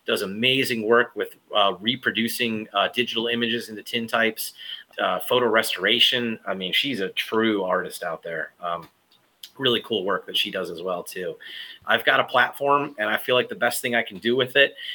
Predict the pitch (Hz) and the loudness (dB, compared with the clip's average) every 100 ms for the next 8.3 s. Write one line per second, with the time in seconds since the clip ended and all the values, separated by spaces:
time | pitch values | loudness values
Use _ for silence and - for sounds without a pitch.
0 | - - 113 110 104 - - 113 113 110 | -10 -2 0 0 -2 -4 -2 0 2 0
1 | 110 110 110 113 110 107 - 117 135 135 | 0 -2 0 2 2 0 -2 2 2 2
2 | 107 110 104 107 107 104 110 117 113 113 | 0 0 0 0 2 2 0 -4 -4 -2
3 | 107 120 104 - - - - 101 98 95 | 0 2 0 -2 -8 -8 -6 -2 0 0
4 | 101 95 92 - 98 98 85 _ _ - | 0 -2 -2 -4 -10 -8 -10 _ _ -4
5 | 98 104 98 104 107 98 113 107 95 90 | 0 0 2 2 2 2 2 2 0 -2
6 | 95 95 92 - 110 110 104 98 - - | -2 -2 -4 -4 -2 -2 -2 -4 -8 -20
7 | _ - 98 110 113 104 113 110 98 92 | _ -12 -2 2 2 4 4 4 2 2
8 | 90 85 - | 2 0 -12